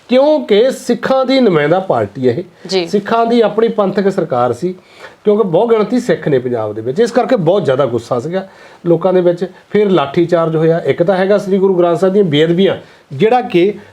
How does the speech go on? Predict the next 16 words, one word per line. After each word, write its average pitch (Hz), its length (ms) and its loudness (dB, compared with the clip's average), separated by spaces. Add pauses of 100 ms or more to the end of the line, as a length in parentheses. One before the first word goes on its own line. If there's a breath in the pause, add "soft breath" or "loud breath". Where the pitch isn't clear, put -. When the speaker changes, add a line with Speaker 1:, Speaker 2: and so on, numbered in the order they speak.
(120)
Speaker 1:
ਸ੍ਰੀ 202 160 2
ਅਕਾਲ 170 300 0
ਤਖਤ 180 200 0
ਸਾਹਿਬ 180 260 0
ਦੇ 175 100 2
ਜਥੇਦਾਰ 139 520 0
ਨੇ 135 280 0
ਜਦੋਂ 139 320 0 (240 loud breath)
ਸੰਬੋਧਨ 190 400 0
ਕੀਤਾ 165 260 0
ਜਾ 127 180 2
ਰਿਹਾ 127 160 2
ਸੀ, 143 120 -2
ਉਹਨਾਂ 202 120 4
ਨੇ 208 80 4
ਪੁੱਛਿਆ 202 600 0